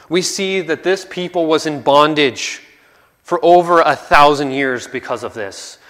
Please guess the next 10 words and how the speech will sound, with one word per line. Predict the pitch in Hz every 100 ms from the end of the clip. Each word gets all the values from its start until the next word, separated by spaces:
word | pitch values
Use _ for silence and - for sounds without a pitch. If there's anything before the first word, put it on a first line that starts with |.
| -
Israel | 165 170 180 170 160 - -
is | 131
never | 143 156 156 156 147 -
recorded | 147 143 - 160 147 143
in | 143
the | 143
Old | 143 139 -
Testament | 147 139 139 104 - _ _ _ _ _ _ _ _ _ -
to | 131
return | 117 120 95